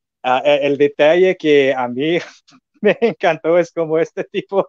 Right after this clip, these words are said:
su objetivo militar es un político afroestadounidense. Este, durante el año del movimiento de las vidas de los afroestadounidenses valen,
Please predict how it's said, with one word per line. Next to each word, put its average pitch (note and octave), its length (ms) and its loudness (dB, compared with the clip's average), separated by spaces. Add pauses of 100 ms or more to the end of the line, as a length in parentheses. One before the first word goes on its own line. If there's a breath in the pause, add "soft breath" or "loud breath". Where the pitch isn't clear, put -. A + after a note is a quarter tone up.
(220 loud breath)
su F3 240 -2
objetivo G#3 640 0
militar F3 480 -2
es D3+ 120 -6
un D3+ 100 -10
político D#3 500 -6
afroestadounidense. C3 1200 -4 (440)
Este, C#3+ 540 2
durante D#3+ 680 2
el D3 160 2
año F3+ 540 0
del C#3 440 -2
movimiento D3 640 -4
de C3 140 -2
las A#2+ 220 -4
vidas D3 420 -2
de C3 240 -2
los B2 300 -4
afroestadounidenses C#3+ 1700 -6
valen, E3 440 -6